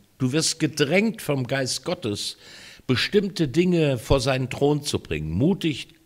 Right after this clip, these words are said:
komme ich vor den Thron. Und dann tu das. Vielleicht bist du der Einzige, den Gottes Geist wirkt, ein bestimmtes geistliches Opfer zu bringen, für jemanden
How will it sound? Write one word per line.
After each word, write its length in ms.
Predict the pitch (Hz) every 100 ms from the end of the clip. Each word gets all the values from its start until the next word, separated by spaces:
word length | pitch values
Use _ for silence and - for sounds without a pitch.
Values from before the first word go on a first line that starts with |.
| _ _ -
komme 240 | 160 147
ich 120 | 135
vor 200 | - 135
den 260 | 131 127 113
Thron. 440 | - 120 101 73 - - - - - -
Und 160 | 131 139
dann 240 | 143 -
tu 260 | - 247 214
das. 380 | 82 67 -
Vielleicht 480 | - - - 175 -
bist 320 | 160 147 -
du 100 | 165
der 260 | 139 147 -
Einzige, 800 | 185 190 147 - 117 90 95 85 - - - - -
den 280 | 117 107
Gottes 520 | 98 175 - 208 - -
Geist 560 | 131 139 160 - -
wirkt, 240 | 143 151 -
ein 220 | 127 117
bestimmtes 880 | 110 - 160 160 - 139 - 98 98
geistliches 920 | 127 147 160 - - 147 135 127 -
Opfer 360 | 110 110 101
zu 160 | - 85
bringen, 260 | - 87 82
für 220 | - 151
jemanden 640 | 127 139 139 131 - 117